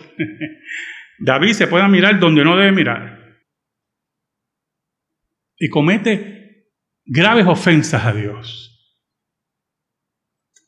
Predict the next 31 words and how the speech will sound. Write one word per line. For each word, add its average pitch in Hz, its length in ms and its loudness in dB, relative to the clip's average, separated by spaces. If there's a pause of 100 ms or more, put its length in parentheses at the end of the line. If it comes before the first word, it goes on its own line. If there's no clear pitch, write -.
(720)
Y 170 100 4
Dios 208 160 6
nuevamente 247 640 6
levanta 202 380 2
al 185 100 -2
profeta 202 460 0
Natán 196 340 2
y 202 80 4
va 196 160 4
donde 208 400 4
él. 131 300 -2 (2250)
Y 196 80 2
le 202 120 6
dice 240 280 4
que 233 80 4
la 208 80 6
espada 233 360 6
de 233 140 8
Dios 233 220 6
estará 226 320 4
en 254 100 8
su 233 160 2
casa. 170 640 2 (1600)
Y 196 140 2
si 202 100 4
usted 254 260 4
lee 254 640 4 (560)
la 180 160 4
disciplina 220 640 4
de 214 140 6
Dios 247 220 6